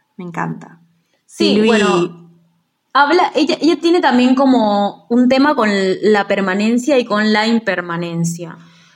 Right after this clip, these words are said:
Speaker 2: Con las, como por ejemplo eso de decir que, en el anterior poema en el que decía que siempre dejamos algo de nosotros en todas partes en donde estamos,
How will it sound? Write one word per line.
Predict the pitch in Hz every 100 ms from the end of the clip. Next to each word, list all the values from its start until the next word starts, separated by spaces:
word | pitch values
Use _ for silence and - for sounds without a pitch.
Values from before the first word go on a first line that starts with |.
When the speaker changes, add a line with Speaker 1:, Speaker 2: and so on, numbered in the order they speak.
| _
Speaker 2:
Con | - 202 196 196 196
las, | 190 190 - -
como | 202 190
por | 180 202
ejemplo | 202 214 240
eso | 233 226
de | 247
decir | 214 - 226 220
que, | 208 190 175 - - -
en | 185
el | 180
anterior | 180 185 196 190
poema | 226 220 226
en |
el | 214 208
que |
decía | 190 190 - 208
que | 214 196
siempre | 170 214 208 214
dejamos | 202 190 196
algo | 196 190 196
de | 180
nosotros | 175 185 190
en | 190
todas | 175 180 -
partes | 185 185 190
en |
donde | 175 170
estamos, | 170 - 190 196 233 247